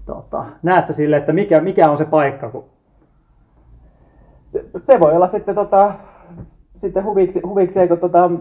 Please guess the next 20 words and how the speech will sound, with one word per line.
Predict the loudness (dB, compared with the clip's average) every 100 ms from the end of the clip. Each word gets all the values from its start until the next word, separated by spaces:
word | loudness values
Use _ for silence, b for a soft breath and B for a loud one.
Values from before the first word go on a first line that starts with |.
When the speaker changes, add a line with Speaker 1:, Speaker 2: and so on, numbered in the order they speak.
| -6 0
Speaker 2:
maratonista | 4 4 2 -4 -4
palautunut | -2 0 2 2 2 2 2
ja, | 2 2
tota, | -2 -2 -2 0
tavallaan | 0 0 0 0 -4
se | -2
seuraava | 0 2 0 0
maraton | 0 -2 -4 -8
ei | -8
ole | -8
siinä | -6 -2
lähiaikoina, | 0 0 -2 -4 -6 -6 -6 -4
niin | -6 -8 b b b b b
tota, | -4 -4 -4 -4 -4 -4 -4
tavallaan | -2 0 -2
kun | -4
se | -4
harjoittelu | -2 -2 -2 -4
on | 0
semmoista | 0 0 -2